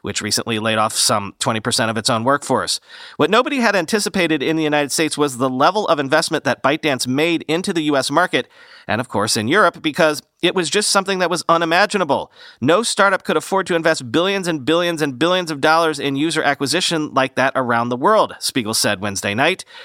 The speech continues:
"It was a totally different strategy than any technology company had expected before, because it wasn't an innovation-led strategy. It was really about subsidizing large-scale user acquisition," end quote.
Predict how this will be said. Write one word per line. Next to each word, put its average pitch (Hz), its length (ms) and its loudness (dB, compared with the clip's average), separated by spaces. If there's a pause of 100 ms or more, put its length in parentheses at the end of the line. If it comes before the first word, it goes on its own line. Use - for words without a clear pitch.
(280)
"It 95 120 -6
was 98 160 -4
a 101 100 -4
totally 110 340 -2
different 107 240 -4
strategy 120 180 2 (220)
than 113 180 -4
any 139 160 -2
technology 131 480 0
company 127 300 -2
had 123 140 0
expected 123 440 -2
before, 180 540 0 (200)
because 160 380 2
it 160 160 -4
wasn't 160 340 0
an 151 200 0
innovation-led 147 720 0
strategy. 165 500 2
It 185 140 -2
was 156 180 0
really 190 260 -2
about 156 260 2 (440)
subsidizing 196 840 2
large-scale 139 580 2
user 120 340 -2
acquisition," 113 720 0
end 92 240 -4
quote. - 500 -6